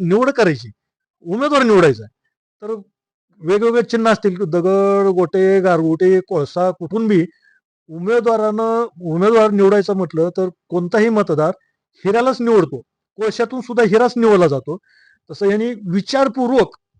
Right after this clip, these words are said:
हिरा हे चिन्ह घेतलेलं आहे आणि त्या हिऱ्याप्रमाणे यांना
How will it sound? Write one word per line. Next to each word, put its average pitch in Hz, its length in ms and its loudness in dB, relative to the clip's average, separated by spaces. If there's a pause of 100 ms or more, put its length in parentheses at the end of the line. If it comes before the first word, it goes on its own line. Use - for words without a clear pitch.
(140)
हिरा 170 260 0
हे 185 140 4
चिन्ह 240 380 -2
घेतलेलं 165 320 0
आहे - 340 -18
आणि 262 100 -16
त्या 302 120 -2
हिऱ्याप्रमाणे 190 840 0
यांना 175 600 -4